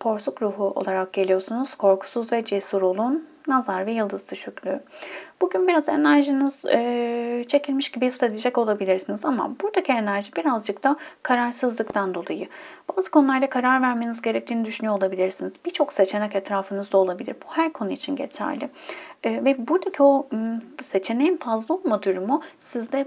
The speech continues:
e, şu korkuyu yaratıyor olabilir. Ya doğru kararı veremezsem, ya doğru yolu seçemezsem, e, ya yanlış, e, seçersem. Bu sizin enerjinizi çekiyor olabilir ve harekete geçmenizi engelliyor olabilir.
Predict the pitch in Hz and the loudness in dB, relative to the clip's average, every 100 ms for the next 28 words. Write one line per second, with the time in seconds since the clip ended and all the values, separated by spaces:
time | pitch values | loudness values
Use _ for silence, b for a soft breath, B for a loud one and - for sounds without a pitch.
0 | 277 233 240 240 294 285 262 254 254 240 | -4 -4 -4 -4 -2 0 0 0 0 0
1 | 240 240 247 208 196 - - 285 262 240 | -2 -4 -2 0 0 -4 -2 0 0 -2
2 | 240 226 214 220 214 190 165 - - - | -2 -2 -2 -2 -2 -4 -8 -12 -14 -4
3 | 240 262 233 220 214 220 - 214 180 165 | 0 0 0 0 -2 -2 -4 -4 -6 -10
4 | - - - B B B B 208 - 202 | -12 -14 -16 B B B B 0 2 -4
5 | - 214 - - 262 277 240 226 - - | -6 -6 -6 -4 2 4 4 0 -4 -2
6 | 233 226 - 226 220 208 196 - 311 - | -2 -4 -4 -2 0 -2 -2 -8 -10 -14
7 | _ _ _ _ _ _ - 226 240 202 | _ _ _ _ _ _ -2 0 2 2
8 | 190 196 208 202 190 196 196 - 208 190 | 2 0 0 -2 -4 -6 -6 -4 -2 0
9 | 214 190 175 - 220 202 196 B B 214 | 2 2 0 -2 -2 -2 -4 B B 2
10 | 214 247 233 196 170 180 - - 220 202 | 2 -2 -2 -2 -4 -6 -4 -4 -2 -2
11 | 180 190 220 196 277 - 208 | -2 -2 -2 -2 -6 -8 -12